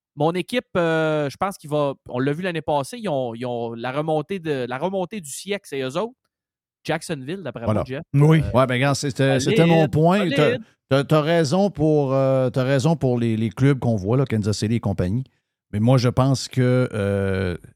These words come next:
Speaker 2: l'équipe qui pourrait remporter le Super Bowl qu'on voit pas, c'est les, euh, c'est Jacksonville. Jacksonville, les deux bords de la balle ont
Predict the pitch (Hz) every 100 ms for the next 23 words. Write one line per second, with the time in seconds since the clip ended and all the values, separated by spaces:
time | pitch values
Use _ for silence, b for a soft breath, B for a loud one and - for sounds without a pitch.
0 | - 113 139 - 180 - - 131 123 135
1 | 135 123 127 - 151 123 - - 117 101
2 | 131 139 107 87 95 - 113 - 107 101
3 | 107 - 95 95 98 101 98 - 87 -
4 | 92 95 - 85 - - _ _ _ _
5 | _ _ _ _ _ - 127 147 - 143
6 | 120 147 123 120 101 151 143 147 120 110
7 | 117 123 123 113 - - 113 113 110